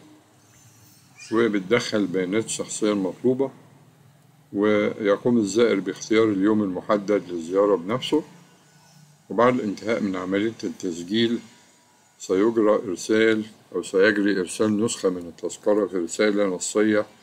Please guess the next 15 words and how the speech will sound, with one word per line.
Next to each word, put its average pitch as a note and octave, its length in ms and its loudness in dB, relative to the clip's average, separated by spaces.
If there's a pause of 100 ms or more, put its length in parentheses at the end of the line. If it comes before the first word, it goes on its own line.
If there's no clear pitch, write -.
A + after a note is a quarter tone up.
(420)
على G2+ 200 4
واتساب G#2+ 480 2 (100)
للرقم F2+ 460 0
المسجل، F2 460 -6 (1000)
ونسخة A#2 520 0
أخرى B2 380 0 (120)
على G2 180 0
البريد F#2+ 480 -2
الإلكتروني G#2 920 -2 (600)
تحتوي B2 480 2
على G#2+ 300 2
بوابة F#2+ 460 0
الدخول G#2+ 640 0
واليوم G2 380 0
المحدد F#2+ 580 -4